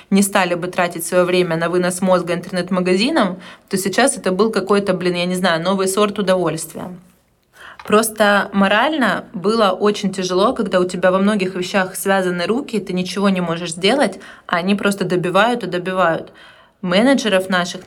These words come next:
девочек это всё очень сильно демотивировало. Они и так без того максимально сильно уставали, а тут ещё и такое давление. И в конце концов нам было тяжело как бизнесу, но ещё и было тяжело каждому из нас как обычному человеку.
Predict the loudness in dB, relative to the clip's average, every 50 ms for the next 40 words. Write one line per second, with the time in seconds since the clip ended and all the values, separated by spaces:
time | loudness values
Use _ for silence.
0 | -12 -6 -2 0 2 2 2 0 -2 -6 -8 -10 -6 -4 -2 -2 -2 -2 -4 -6
1 | -6 -6 -4 0 2 4 4 4 2 2 2 4 4 4 4 2 -2 -4 -6 -4
2 | -4 -2 -2 0 -2 -2 -4 -6 -6 -8 -8 -8 -4 -2 0 2 2 2 2 2
3 | 2 0 -4 -8 -14 -18 -20 -20 -20 -20 -20 -20 -20 -18 -10 -6 -2 0 0 0
4 | 0 -2 -4 -8 -16 _ _ _ -4 -4 -2 2 2 2 2 0 -2 -4 -2 0
5 | 0 2 2 2 2 0 -2 -2 -2 -2 0 0 0 0 -2 -4 -6 -6 -6 -4
6 | -2 -2 -4 -4 -2 0 2 4 4 4 2 2 0 -2 -2 -2 -2 -2 -2 -4
7 | -4 -4 -4 -4 -2 -2 0 0 0 2 0 0 0 0 0 0 -2 -6 -10 -10
8 | -12 -14 -16 -20 -20 -20 -20 -20 -20 _ _ _ -6 -2 0 2 2 2 2 0
9 | 0 2 2 2 2 2 2 0 0 0 0 0 2 2 2 2 2 0 -4 -4
10 | 0 0 2 2 2 2 4 2 2 2 0 -2 -4 -4 -2 0 2 4 4 4
11 | 4 2 0 -4 -6 -6 -6 -4 -4 -2 -2 0 0 0 0 0 0 -2 -4 -4
12 | -2 -2 0 2 2 4 4 4 2 2 0 -2 -2 0 2 2 2 2 2 0
13 | 0 0 0 -2 -2 -2 0 2 2 2 4 4 2 0 0 0 -2 -2 0 -2
14 | -2 0 0 0 0 -2 -4 -4 -4 -4 -2 -2 -2 -2 0 0 0 0 0 -2
15 | -2 0 0 2 2 0 -2 -2 -6 -10